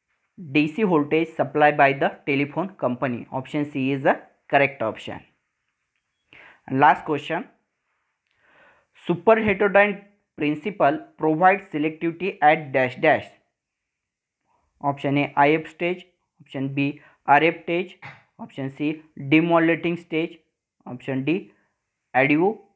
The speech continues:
stage। Super heterodyne principle provide selectivity at, at I F step, intermediate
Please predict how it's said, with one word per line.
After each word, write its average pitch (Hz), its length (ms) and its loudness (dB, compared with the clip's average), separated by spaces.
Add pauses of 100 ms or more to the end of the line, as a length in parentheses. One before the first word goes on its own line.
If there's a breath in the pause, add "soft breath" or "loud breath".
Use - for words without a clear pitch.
(280)
stage। - 520 -6 (1080)
Super 175 300 0
heterodyne 190 580 0
principle 147 600 0 (220)
provide 170 520 2
selectivity 156 680 -4
at, 156 380 4 (220)
at 147 380 0 (580)
I 135 160 0 (100)
F 196 100 0 (240)
step, 131 240 -2 (220)
intermediate 147 840 -2